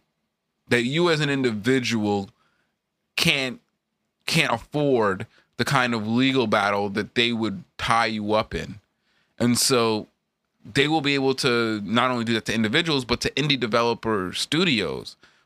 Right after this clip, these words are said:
who, who utilize game mechanics in their games that might even be similar and that might have even been developed before this, they, they, they, uh, filed for this patent because of how broad the, the resulting patent file ended up being.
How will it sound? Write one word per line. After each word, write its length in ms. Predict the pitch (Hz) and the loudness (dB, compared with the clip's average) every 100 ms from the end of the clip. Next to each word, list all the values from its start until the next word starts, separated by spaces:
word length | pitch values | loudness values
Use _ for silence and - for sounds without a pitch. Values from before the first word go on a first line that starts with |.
| - | 0
who, 360 | 135 123 120 - | 2 2 -4 -8
who 280 | 127 131 117 | 0 2 4
utilize 560 | 120 139 135 120 117 117 | 2 2 4 4 0 0
game 220 | 123 123 | 0 0
mechanics 400 | 120 131 123 - | -2 -2 -2 -2
in 40 | |
their 100 | 113 | -2
games 320 | 107 113 127 135 | 0 0 0 -2
that 80 | |
might 260 | 120 120 131 | 0 0 0
even 160 | 127 123 | 0 0
be 100 | 113 | 0
similar 560 | - 175 175 127 117 - - - | 0 0 0 0 0 -4 -16 -6
and 120 | 135 151 | 0 0
that 100 | 147 | 2
might 180 | 160 202 | 2 2
have 120 | 175 | 0
even 240 | 180 170 | -2 0
been 200 | 160 156 | -2 0
developed 440 | 156 143 156 156 - | 0 2 0 0 -4
before 400 | 135 - 160 165 | -6 -2 0 2
this, 240 | 135 123 | 0 -2
they, 420 | 82 85 120 117 | -6 0 0 2
they, 220 | 95 120 117 | 0 0 0
they, 200 | 113 110 98 - - | 0 -2 -6 -12 -2
uh, 460 | 107 107 98 95 98 | 0 2 2 0 0
filed 260 | 131 120 | 0 0
for 80 | 120 | -2
this 120 | 113 | -4
patent 380 | - 196 - - _ _ _ _ - | 0 0 -2 -8 _ _ _ _ -4
because 600 | 120 165 170 139 117 104 _ - | 0 2 0 -2 -8 -12 _ -2
of 160 | 113 | -2
how 400 | 110 104 123 110 | -4 0 2 2
broad 600 | 104 98 110 110 107 104 104 _ | -2 -2 2 2 2 0 -6 _
the, 400 | 113 110 95 92 - | -2 0 -2 -6 -4
the 100 | 110 | 0
resulting 540 | 110 113 110 107 104 - _ _ _ | 2 2 0 -4 -6 -10 _ _ _
patent 340 | - 131 107 113 | -2 0 0 -2
file 240 | 117 110 107 | 0 0 0
ended 260 | 117 110 | 0 0
up 160 | 104 95 | 0 0
being. 440 | 165 156 101 87 | -2 -2 -4 -8